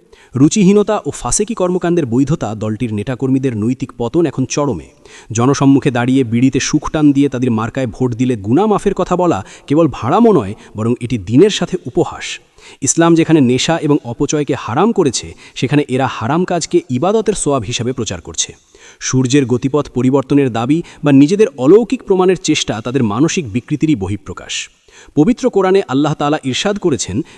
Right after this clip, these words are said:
"নিশ্চয়ই আল্লাহর কাছে একমাত্র মনোনীত দিন হল ইসলাম।" অথচ এই নব্য মওদুদিবাদীরা নিজেদের প্রগতিশীল ও সেকুলার প্রমাণের নেশায় বলছে,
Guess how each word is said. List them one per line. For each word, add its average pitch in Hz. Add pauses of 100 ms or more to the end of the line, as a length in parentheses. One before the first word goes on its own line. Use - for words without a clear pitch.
"নিশ্চয়ই 190
আল্লাহর 156
কাছে 170 (100)
একমাত্র 202
মনোনীত 143
দিন 123
হল 127
ইসলাম।" - (440)
অথচ 139 (120)
এই 139
নব্য 156
মওদুদিবাদীরা 156
নিজেদের 135
প্রগতিশীল 190
ও 165
সেকুলার 233
প্রমাণের 185
নেশায় 135
বলছে, 185